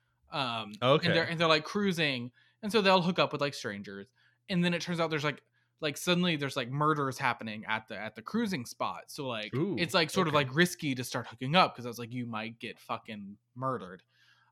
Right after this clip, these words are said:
Speaker 2: Yeah.
Speaker 1: Um, but, like, people are, like, the main guy still wants to do it 'cause he's, like, horny. So, like, that's, like, the plot. It's, like, he,
Speaker 2: <laughs>
Speaker 1: like, keeps doing it.
Speaker 2: But, but I'm horny.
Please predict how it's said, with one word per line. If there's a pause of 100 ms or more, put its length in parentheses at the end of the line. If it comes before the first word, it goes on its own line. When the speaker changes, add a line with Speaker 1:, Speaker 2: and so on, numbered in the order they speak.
(160)
Speaker 2:
Yeah.
Speaker 1:
Um, (720)
but,
like,
people
are,
like,
the
main
guy
still
wants
to
do
it
'cause
he's,
like,
horny.
So,
like,
that's,
like,
the
plot. (220)
It's,
like,
he,
Speaker 2:
<laughs>
Speaker 1:
like,
keeps
doing
it. (640)
Speaker 2:
But,
but
I'm
horny.